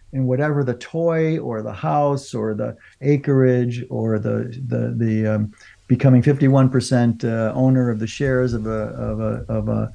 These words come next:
of a Fortune five hundred company. Um, e-, whatever way you do that, you're only driven to live beyond your means or reach beyond your means, uh, when you're,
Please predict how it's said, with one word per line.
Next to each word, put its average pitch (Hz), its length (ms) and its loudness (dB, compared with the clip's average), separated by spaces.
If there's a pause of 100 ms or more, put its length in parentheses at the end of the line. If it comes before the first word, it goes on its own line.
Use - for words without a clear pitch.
(440)
of 117 160 -2
a 113 300 -2
Fortune 131 360 4
five 117 220 4
hundred 131 340 4
company. 107 640 -2
Um, 104 260 -4 (400)
e-, 143 120 2
whatever 143 600 6
way 127 220 6
you 123 220 6
do 147 240 2
that, 117 280 2
you're 120 320 0
only 139 360 2
driven 107 840 -4 (100)
to 123 120 0
live 135 380 2
beyond 104 440 0
your 104 140 -4
means 104 560 -4 (140)
or 113 160 0
reach 127 560 2
beyond 101 400 0
your 101 100 -2
means, 104 480 -2 (480)
uh, 110 160 -2
when 113 200 2
you're, 110 420 0